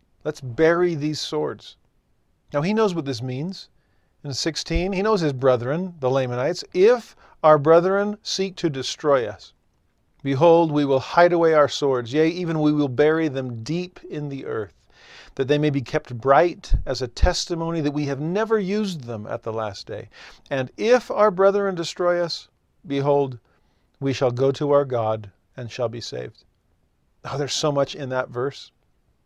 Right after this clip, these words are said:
First, the if. If they seek to destroy us. There is a glimmer of hope here that it won't happen.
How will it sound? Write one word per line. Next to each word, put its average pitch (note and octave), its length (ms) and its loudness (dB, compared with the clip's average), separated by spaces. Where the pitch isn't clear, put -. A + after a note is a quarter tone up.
First, F3 400 2
the D3+ 160 -6
if. D#3 400 0
If A#3 280 2
they G3+ 160 4
seek F3+ 260 -6
to D#3+ 100 -12
destroy B2 440 -12
us. - 100 -18
There G3 180 2
is A3+ 320 -4
a D#3+ 100 0
glimmer F#3+ 360 2
of D3 100 -2
hope - 300 -4
here B2 180 -12
that D3 160 -2
it E3 80 -2
won't E3 220 -4
happen. D3 340 -10